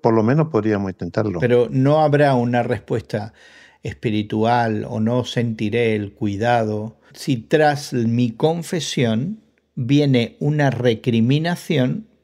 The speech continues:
Speaker 2: por lo que acabo de confesar,
Speaker 1: Ujú.
Speaker 2: que es algo bien común en nuestro entorno,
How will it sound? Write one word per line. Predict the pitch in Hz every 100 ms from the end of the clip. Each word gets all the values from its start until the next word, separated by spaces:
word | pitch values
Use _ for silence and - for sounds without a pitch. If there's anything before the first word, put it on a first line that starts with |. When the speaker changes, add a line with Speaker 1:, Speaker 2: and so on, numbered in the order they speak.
| -
Speaker 2:
por | 147
lo | 120 120 117
que | 127
acabo | 107 - - 139 98
de | 95
confesar, | - 92 90 113 - - - -
Speaker 1:
Ujú. | 107 120 131
Speaker 2:
que | 143 127
es | 123
algo | 127 127 127
bien | 110 127 139
común | 139 120 139 190 180
en | - 117
nuestro | 110 110 113
entorno, | 107 117 196 160 107 110